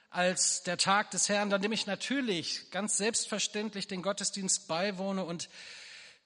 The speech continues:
die Glaubensgeschwister treffe. Und das ist schon lange durch viele andere alternative Freizeitangebote, Gestaltungsmöglichkeiten bedroht.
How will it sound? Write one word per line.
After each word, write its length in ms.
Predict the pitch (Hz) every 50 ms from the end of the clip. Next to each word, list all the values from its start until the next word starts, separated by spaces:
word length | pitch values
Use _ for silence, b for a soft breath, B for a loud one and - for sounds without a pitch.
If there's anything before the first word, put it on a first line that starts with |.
| _ _
die 80 | - 208
Glaubensgeschwister 1000 | 170 190 214 240 233 240 220 - - - 220 - - 202 214 196 - - 214 202
treffe. 640 | - - - 208 208 - - 214 208 202 208 190 - -
Und 840 | - 190 202 196 - - - - - - - - - - - - - - - _ _ - _ - - - -
das 220 | - 196 208 - -
ist 160 | 233 233 -
schon 180 | - 254 240 220
lange 360 | 233 254 269 233 202 190 180
durch 460 | 180 - 196 196 190 185 - - -
viele 380 | - - - 247 269 247 233 180
andere 360 | 190 214 226 220 185 196 190
alternative 800 | - 196 233 214 - 220 202 196 190 - - 226 220 190 208 190
Freizeitangebote, 1700 | 170 - - - 196 208 220 196 - - 208 196 190 180 - - - - - - - 170 190 214 214 196 185 160 185 220 214 196 - 202
Gestaltungsmöglichkeiten 1500 | 175 170 156 - - 214 220 208 - 202 185 - - 190 185 202 220 220 - 190 175 - - - 196 196 196 190 - 214 208
bedroht. 600 | 190 202 196 214 285 294 233 123 113 - - -